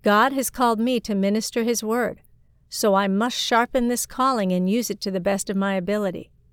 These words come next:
When I neglect to study and prepare for a Bible study I lead, I feel like I don't receive much inspiration from God's Spirit. I'm letting my sickle grow dull.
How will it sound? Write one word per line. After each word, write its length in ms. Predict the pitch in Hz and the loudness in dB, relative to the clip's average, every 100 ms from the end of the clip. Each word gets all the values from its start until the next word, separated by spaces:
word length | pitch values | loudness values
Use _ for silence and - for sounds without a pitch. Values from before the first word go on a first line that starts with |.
| _ _ _ _ _ _ | _ _ _ _ _ _
When 180 | 220 247 | 0 2
I 120 | 320 | 4
neglect 460 | 349 233 233 277 - | 2 2 2 2 -2
to 80 | 226 | -6
study 520 | - 226 214 285 349 _ | -2 0 0 0 -6 _
and 120 | 190 | -8
prepare 400 | 185 190 - 208 | -6 -8 -2 -2
for 220 | 233 - 196 | -2 -2 -2
a 60 | |
Bible 320 | 180 185 202 | 0 -2 -4
study 420 | 208 - 233 233 233 | -6 -4 -2 0 -2
I 120 | 233 | -2
lead, 340 | 233 233 247 _ _ _ _ _ _ | -2 -2 -6 _ _ _ _ _ _
I 140 | 247 | -4
feel 320 | 262 - 330 320 | -2 -2 2 4
like 200 | 233 233 | 4 4
I 120 | 214 | 4
don't 240 | 226 233 | 2 0
receive 400 | 226 - 247 226 | -4 -4 -2 -2
much 260 | 208 226 - | 0 -2 -4
inspiration 720 | 233 - - 214 226 - 202 | -4 -6 -4 -2 -2 -2 -6
from 200 | 185 190 | -4 -4
God's 280 | 190 190 190 | -2 -4 -4
Spirit. 440 | - - 233 185 - _ _ _ _ _ _ _ - | -6 -2 -2 -2 -8 _ _ _ _ _ _ _ 0
I'm 120 | 247 | 2
letting 280 | 254 285 285 | 4 4 2
my 120 | 247 | 0
sickle 380 | 226 - 311 208 | -2 -4 -2 -2
grow 220 | 190 196 | 0 0
dull. 400 | 196 233 220 - | 2 4 4 0